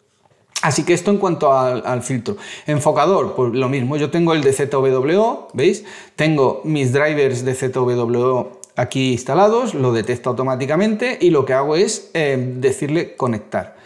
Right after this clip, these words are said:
Y me va a conectar y en cuanto esté conectado, fijaos que toda esta información se va a llenar, ¿lo veis? Me vuelve a decir el mensaje de que se ha conectado bien.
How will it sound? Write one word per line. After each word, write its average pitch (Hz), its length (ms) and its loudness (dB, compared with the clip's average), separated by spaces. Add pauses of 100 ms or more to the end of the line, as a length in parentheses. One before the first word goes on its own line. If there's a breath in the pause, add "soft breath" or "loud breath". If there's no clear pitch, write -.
(360 loud breath)
Y 190 160 6
me 196 120 6
va 151 140 6
a 151 80 0
conectar 160 500 -2
y 156 80 -2
en 131 80 0
cuanto 123 240 -2
esté 131 180 -2
conectado, 170 540 0
fijaos 143 320 -4
que 139 120 -2
toda 175 300 2
esta 180 160 -2
información 175 540 0
se 156 100 -6
va 131 120 2
a - 20 2
llenar, 104 360 -4
¿lo 113 100 -4
veis? 175 240 0 (600)
Me 127 160 0
vuelve 127 280 4
a - 20 2
decir 131 280 -2
el 127 80 0
mensaje 110 440 -4
de 110 120 -2
que 110 460 -8
se - 160 -4
ha 117 60 0
conectado 120 400 -2
bien. 220 260 2